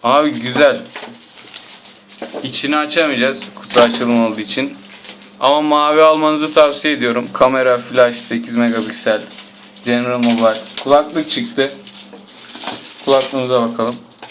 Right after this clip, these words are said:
Böyle kalite kopmaya karşı herhalde bunu kalın yapmışlar. Güzel bir kulaklığı var ama her renkle uyum değil. Mesela maviye bu renk mi gelir gibi düşünebiliriz.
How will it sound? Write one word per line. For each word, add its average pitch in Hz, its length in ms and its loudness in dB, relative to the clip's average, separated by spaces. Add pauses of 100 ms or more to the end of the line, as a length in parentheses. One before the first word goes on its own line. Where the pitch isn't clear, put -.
(880)
Böyle 127 280 0
kalite 139 520 0
kopmaya 135 720 0
karşı 117 500 2
herhalde 117 380 0
bunu 117 160 -2
kalın 120 280 0
yapmışlar. 120 640 -4 (1900)
Güzel 120 420 0
bir 117 60 -4
kulaklığı 131 440 2
var 147 140 6
ama 175 340 2 (360)
her 151 300 0
renkle 156 320 -2
uyum 151 300 2
değil. 151 180 0
Mesela 117 280 -2
maviye 131 520 0
bu 143 80 -2
renk 156 240 -2
mi 123 60 -6
gelir 104 480 -6 (360)
gibi 107 340 -4
düşünebiliriz. 120 720 -6